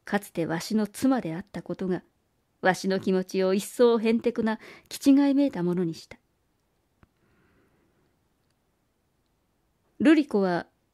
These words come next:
目の縁を真っ赤にして、娼婦というものは心にもなく顔をあからめる術を心得ているものだ。じっとうつむいていたが、わしの言葉が熱してくるに従って、彼女は何か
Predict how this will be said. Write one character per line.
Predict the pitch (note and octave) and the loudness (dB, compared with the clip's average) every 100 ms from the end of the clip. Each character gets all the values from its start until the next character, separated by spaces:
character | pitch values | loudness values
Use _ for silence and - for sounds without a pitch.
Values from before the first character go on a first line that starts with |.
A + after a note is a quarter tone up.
| _ | _
目 | G3 C#4+ | 4 6
の | C#4 F#3 | 6 2
縁 | - - G#3 | -2 0 2
を | E3 | 4
真 | F3 | 2
っ | F3 | 0
赤 | - B3+ | -4 -6
に | F#3+ | -6
し | - | -10
て、 | - _ _ _ _ _ _ _ _ _ _ _ _ _ | -20 _ _ _ _ _ _ _ _ _ _ _ _ _
娼 | - - G#3 | 2 4 4
婦 | - | 0
と | E3 | -2
い | F3 | 2
う | F#3 | 4
も | G3 | 4
の | A3 | 2
は | F3 | 0
心 | - B3 D4 C#4+ | 0 2 4 4
に | G#3+ | 4
も | F#3+ | 4
な | F#3+ G#3 | 2 2
く | F#3+ | -2
顔 | - G3 A3 A#3 | 0 0 4 4
を | G3+ | 2
あ | |
か | G3+ A#3 | -2 -2
ら | B3 | 0
め | B3 | 2
る | G3 | 2
術 | G#3+ A3 G3 | 0 -2 -4
を | F3 | -2
心 | - G#3 B3 C#4 | 0 0 2 2
得 | C4+ | 0
て | F#3+ | -2
い | F3 | -2
る | |
も | F#3 F#3+ | -2 -2
の | F#3+ | -4
だ。 | - _ _ _ _ _ _ _ _ _ _ _ - | -10 _ _ _ _ _ _ _ _ _ _ _ -4
じ | B3 | -2
っ | B3 - | -2 6
と | C4+ B3 | 10 10
う | A#3+ | 8
つ | C4 | 0
む | C4 C4+ | 2 0
い | |
て | B3 | -2
い | E3 | -6
た | - G3 | -4 -6
が、 | F3+ - _ _ _ _ _ _ - | -6 -8 _ _ _ _ _ _ 4
わ | F#3+ | 4
し | - A3+ | 6 2
の | A3+ | 2
言 | A3 G#3+ B3 | 0 2 2
葉 | B3 | 2
が | G#3 | 2
熱 | F#3+ G3+ - | 2 0 0
し | |
て | - | -4
く | B3+ B3+ | -2 0
る | G3 | 0
に | F3+ | 0
従 | - G3+ G3 | -2 -4 -6
っ | |
て、 | - G3 F#3 _ _ _ _ _ - | -6 -6 -8 _ _ _ _ _ 0
彼 | D4+ C#4 | 4 4
女 | A3+ G#3 | 4 4
は | G#3 | 4
何 | C#4+ C#4 | 4 4
か | A3 | 2